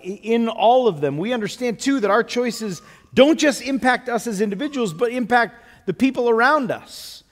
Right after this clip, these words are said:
A-, and, and even the people that maybe aren't around us, but just us as a,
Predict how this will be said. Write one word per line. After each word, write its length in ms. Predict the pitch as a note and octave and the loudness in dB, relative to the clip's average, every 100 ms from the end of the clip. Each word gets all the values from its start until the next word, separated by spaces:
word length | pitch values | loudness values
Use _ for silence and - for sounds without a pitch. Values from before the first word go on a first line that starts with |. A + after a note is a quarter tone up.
| _ - | _ -2
A-, 40 | |
and, 460 | G#3+ A#3 A3+ G#3+ - - | 0 2 2 0 -6 -4
and 140 | G3 B3+ | 0 2
even 240 | C#4 C4 | 2 0
the 80 | G3+ | 2
people 240 | C4 C4 | 0 0
that 100 | B3 | 0
maybe 240 | A#3+ B3 A3+ | 0 -2 -2
aren't 320 | G#3+ C#4+ A#3+ | 2 2 2
around 300 | G#3 E3+ C#3 | 2 2 0
us, 120 | B2+ | -4
but 180 | - G3+ | -4 -4
just 260 | B3 - - | -4 -6 -2
us 280 | B3 B3+ - | 0 0 -4
as 420 | G3 G#3+ G3+ F#3 | 0 2 2 -2
a, 360 | G3+ G3+ G3+ | -2 -2 -2